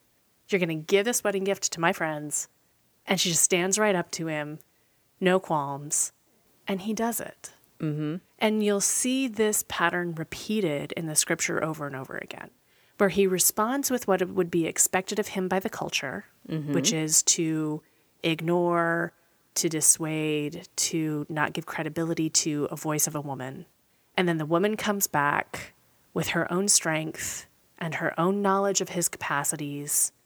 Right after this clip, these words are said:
Speaker 1: and her own worth in receiving those gifts. And he follows through.
Speaker 2: Mm-hmm.
Speaker 1: He learns and he steps forward every time and re-enters that relationship. So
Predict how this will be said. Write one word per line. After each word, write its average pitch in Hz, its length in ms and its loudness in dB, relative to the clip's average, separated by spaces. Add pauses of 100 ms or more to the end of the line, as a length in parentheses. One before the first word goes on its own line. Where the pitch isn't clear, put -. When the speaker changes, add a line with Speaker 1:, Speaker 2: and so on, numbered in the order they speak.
(200)
Speaker 1:
and 170 180 -2
her 175 220 0
own 190 440 0
worth 151 520 -2 (220)
in 165 140 -4
receiving 185 720 2
those 143 320 -2
gifts. - 680 -2 (1160)
And 160 160 -2
he 156 100 -6
follows 143 480 -6
through. - 300 -16 (500)
Speaker 2:
Mm-hmm. 151 340 -6 (380)
Speaker 1:
He 190 320 0
learns - 720 -6 (200)
and 151 180 -4
he 170 120 -2
steps - 380 -2
forward - 560 -8 (760)
every 156 300 -6
time - 320 -14 (760)
and 170 240 2
re-enters 165 520 0
that 147 180 -6
relationship. - 680 -6
So - 120 -4